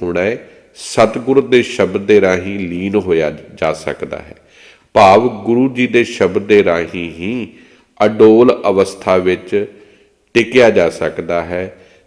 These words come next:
ਤੇ ਉਸ ਮੂਲ ਨਿਰੰਜਨ, ਨਿਰੰਜਨ ਦਾ ਮਤਲਬ ਹੈ ਮਾਇਆ ਤੋਂ ਰਹਿਤ ਪਰਮਾਤਮਾ ਨੂੰ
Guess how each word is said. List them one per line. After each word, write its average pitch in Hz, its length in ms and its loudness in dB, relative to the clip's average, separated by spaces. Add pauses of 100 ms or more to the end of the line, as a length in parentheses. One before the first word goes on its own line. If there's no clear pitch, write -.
ਤੇ 113 120 0 (100)
ਉਸ 127 280 4
ਮੂਲ 110 600 2
ਨਿਰੰਜਨ, 90 560 0 (560)
ਨਿਰੰਜਨ 110 560 2
ਦਾ 127 120 2
ਮਤਲਬ 110 500 -4
ਹੈ 120 300 -6
ਮਾਇਆ 98 440 4
ਤੋਂ 98 280 0
ਰਹਿਤ 85 300 -2 (680)
ਪਰਮਾਤਮਾ 98 720 0
ਨੂੰ 95 260 -6